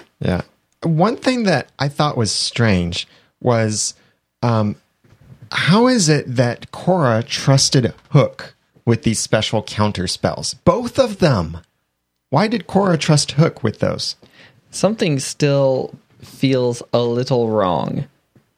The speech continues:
Speaker 2: just because we haven't seen or heard from Korra in so long. And that wasn't supposed to rhyme. But I'm not sure why, like, where is Korra? Do we know? Have I forgotten?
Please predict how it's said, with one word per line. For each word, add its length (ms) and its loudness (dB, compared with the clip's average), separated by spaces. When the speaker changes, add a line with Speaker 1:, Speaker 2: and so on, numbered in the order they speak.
Speaker 2:
just 280 0
because 360 -2
we 160 -4
haven't 380 -4
seen 380 -2
or 140 -2
heard 320 0
from 180 -4
Korra 480 0
in 200 -4
so 180 -2
long. 380 -4
And 100 0
that 80 2
wasn't 240 0
supposed 280 -4
to 80 -2
rhyme. 340 -2
But 340 0
I'm 200 0
not 280 -2
sure 600 2
why, 440 0
like, 180 0
where 280 2
is 240 0
Korra? 440 -2
Do 100 0
we 100 0
know? 300 0
Have 160 0
I 80 2
forgotten? 540 0